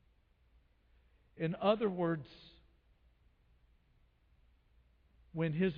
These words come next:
voice speaks to you, and in your heart you feel the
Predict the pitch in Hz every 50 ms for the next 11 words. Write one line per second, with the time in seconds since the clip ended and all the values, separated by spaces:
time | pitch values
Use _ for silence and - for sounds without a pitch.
0 | 139 131 160 180 196 196 196 190 - - - - - - - _ - - - -
1 | - - 185 196 185 - - - - 190 180 190 190 196 185 - - - - -
2 | - - _ _ _ _ _ _ _ _ _ _ _ _ _ _ - _ _ _
3 | _ _ _ _ _ _ _ _ _ _ _ _ _ _ - 151 156 170 180 175
4 | 165 165 160 139 - - 180 180 190 190 185 - - 160 - - - 165 170 175
5 | 156 165